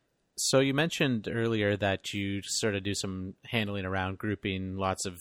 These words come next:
exceptions together so you're not spamming our emails and stuff when we're getting them. Um, how do you determine what kind of errors get grouped together and how that all gets displayed?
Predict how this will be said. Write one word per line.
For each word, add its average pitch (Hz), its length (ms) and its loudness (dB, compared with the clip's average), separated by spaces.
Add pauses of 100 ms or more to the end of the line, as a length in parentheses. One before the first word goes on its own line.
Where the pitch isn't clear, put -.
exceptions 98 540 -4
together 92 540 -2
so 87 180 -6
you're 90 120 -2
not 85 120 -4
spamming 87 440 -6
our 87 60 -8
emails 87 360 -6
and 87 100 -8
stuff 92 160 -2
when 92 80 -6
we're 87 100 -6
getting 90 240 -2
them. 87 160 -10 (380)
Um, 92 240 -2
how 143 120 2
do 160 80 0
you 151 60 0
determine 107 520 -2
what 90 180 -2 (180)
kind 98 180 -2
of 90 80 -4
errors 92 220 0
get 87 160 -4
grouped - 220 -6
together 90 400 0
and 87 100 -2
how 90 140 0
that 90 180 0
all 87 140 -4
gets 95 200 -2
displayed? 92 540 -4